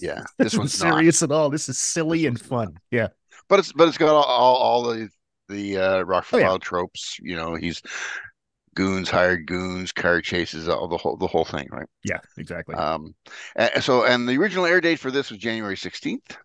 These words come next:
Speaker 1: uh,
Speaker 2: Mm-hmm.
Speaker 1: nineteen seventy-six.
Speaker 2: Yeah, it's bicentennial year.
Speaker 1: Yep.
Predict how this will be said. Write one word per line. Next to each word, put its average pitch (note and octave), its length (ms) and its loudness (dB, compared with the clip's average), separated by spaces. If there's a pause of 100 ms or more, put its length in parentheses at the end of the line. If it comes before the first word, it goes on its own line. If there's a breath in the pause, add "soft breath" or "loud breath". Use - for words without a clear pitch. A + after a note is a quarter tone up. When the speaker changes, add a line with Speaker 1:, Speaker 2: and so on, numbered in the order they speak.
(140)
Speaker 1:
uh, C4+ 40 8
Speaker 2:
Mm-hmm. A#3+ 260 6
Speaker 1:
nineteen E2+ 300 -6
seventy-six. - 1400 0
Speaker 2:
Yeah, F#3 240 6
it's - 300 0 (100)
bicentennial D#3+ 640 4
year. F#3+ 280 4 (540)
Speaker 1:
Yep. A#2+ 180 2